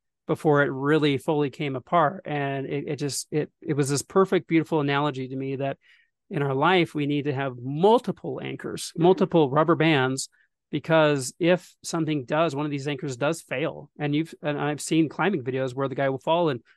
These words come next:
Speaker 1: boop, boop, boop, some of the anchors pop out, but that last one grabs him. So how many anchors do you have in your life that keep you steady, to keep you from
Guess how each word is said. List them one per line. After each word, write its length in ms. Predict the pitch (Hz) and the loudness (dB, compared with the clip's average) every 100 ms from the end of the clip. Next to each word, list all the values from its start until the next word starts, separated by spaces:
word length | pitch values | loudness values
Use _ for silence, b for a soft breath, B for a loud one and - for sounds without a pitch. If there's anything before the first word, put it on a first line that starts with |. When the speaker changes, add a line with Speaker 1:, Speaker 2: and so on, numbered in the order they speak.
| _ | _
Speaker 1:
boop, 100 | 190 | -16
boop, 100 | 165 | -10
boop, 220 | 175 - | -8 -10
some 120 | - 160 | -6 -2
of 80 | |
the 60 | 151 | 0
anchors 260 | 151 156 151 | -2 -4 -4
pop 260 | 165 147 | -2 -2
out, 140 | 160 - | -4 -4
but 60 | |
that 160 | 143 139 | -6 -4
last 280 | 139 135 - | -4 -4 -8
one 140 | 135 | -10
grabs 380 | 127 123 127 123 | -6 -6 -8 -10
him. 160 | - - b b b b | -16 -18 b b b b
So 180 | - 151 | -6 0
how 140 | 139 | 2
many 160 | 165 156 | 4 4
anchors 340 | 147 143 147 | 4 2 0
do 80 | 127 | 0
you 100 | 139 | -2
have 200 | 131 143 | 0 0
in 80 | 135 | 0
your 100 | 131 | -2
life 280 | 127 135 127 | 0 0 -2
that 120 | 147 | -10
keep 220 | - 147 | -12 -10
you 80 | 139 | -8
steady, 420 | - 147 135 127 | -2 0 2 2
to 120 | 123 | 0
keep 260 | - 151 - | -6 -6 -4
you 80 | 131 | -4
from 520 | - 139 131 127 123 | 0 2 2 0 -6